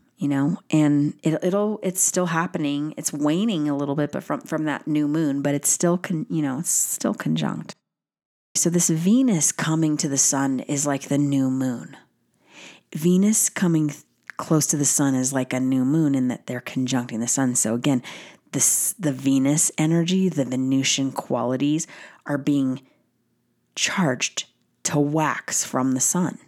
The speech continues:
just like a new moon would do. And so this solar charging moment is reflected in, in our values, in our heart-centered morality,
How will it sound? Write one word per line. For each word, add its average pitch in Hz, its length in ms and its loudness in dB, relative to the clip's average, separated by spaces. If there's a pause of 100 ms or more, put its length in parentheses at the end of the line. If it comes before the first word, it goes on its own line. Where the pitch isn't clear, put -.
just - 200 -2
like 196 200 -2
a 185 200 -2 (160)
new 165 280 2
moon 180 280 2
would 127 200 -4
do. - 260 -12 (1040)
And 165 160 4
so 160 340 2 (300)
this 170 160 2
solar 165 540 4
charging 160 640 4
moment 151 680 4 (720)
is 160 280 4
reflected 160 960 2
in, 135 400 2 (480)
in 147 160 -2
our 147 160 0
values, 147 960 -2 (760)
in 180 160 4
our 180 140 4
heart-centered 175 920 0
morality, 151 840 0